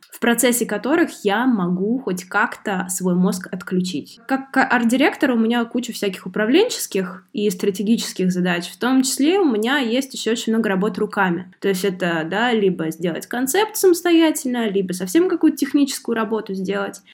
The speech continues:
И я вот понимаю, что техническая работа, там, сесть и сделать, не знаю, пятьдесят слайдов какой-нибудь презентации, потому что никто больше, кто кроме меня,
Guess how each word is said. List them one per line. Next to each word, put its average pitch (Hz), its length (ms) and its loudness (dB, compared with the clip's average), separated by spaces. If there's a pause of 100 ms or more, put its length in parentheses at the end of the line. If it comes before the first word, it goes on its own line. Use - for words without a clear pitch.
И 269 60 8
я 269 180 8
вот - 160 0
понимаю, 254 400 4
что 226 320 -2
техническая 226 580 -2
работа, 214 640 2 (240)
там, 180 340 0
сесть 254 500 0
и 175 500 0
сделать, 196 420 0
не 170 100 -2
знаю, 160 320 -4
пятьдесят 220 400 -2
слайдов 202 380 -2
какой-нибудь 185 380 -4
презентации, 185 600 -2
потому 190 320 -4
что - 160 -6
никто 185 300 0
больше, 185 520 -2
кто 262 220 0
кроме 202 280 2
меня, 160 340 -2